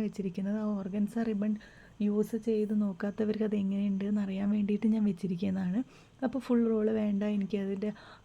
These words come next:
ഹാഫ് അല്ലെങ്കിൽ ഇത്ര മീറ്റർ മതി എന്ന് പറയുന്നവർക്ക് അങ്ങനെയും തരുന്നതായിരിക്കും ട്ടോ. ഈ ഒരു ഫുൾ ഓർഗൻസ റിബണിന് നയൻറ്റി റുപ്പീസൊക്കെ വരുന്നുണ്ട്.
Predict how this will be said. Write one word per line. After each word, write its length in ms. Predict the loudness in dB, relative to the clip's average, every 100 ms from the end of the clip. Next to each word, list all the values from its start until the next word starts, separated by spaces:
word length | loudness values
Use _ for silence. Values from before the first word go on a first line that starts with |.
| -6
ഹാഫ് 260 | -4 -2 -4
അല്ലെങ്കിൽ 280 | -2 -2 -2
ഇത്ര 140 | -2 0 0
മീറ്റർ 240 | 0 0 0
മതി 200 | 2 2 4
എന്ന് 120 | 2 0
പറയുന്നവർക്ക് 500 | 0 0 -2 -2 0
അങ്ങനെയും 280 | 0 0 0 0
തരുന്നതായിരിക്കും 640 | 0 -2 -2 -2 -4 -4
ട്ടോ. 80 | -6 -8 -16 -20 -20 -20 -20 -20 -20 -20 -20 -4
ഈ 60 | 0 0
ഒരു 80 | 0
ഫുൾ 180 | 2 2 2
ഓർഗൻസ 340 | 0 0 0 0 0
റിബണിന് 340 | 2 2 4 4
നയൻറ്റി 360 | 2 0 2 0 -4 -12 -2 0
റുപ്പീസൊക്കെ 520 | 2 2 2 2 4 4
വരുന്നുണ്ട്. 460 | 4 2 2 2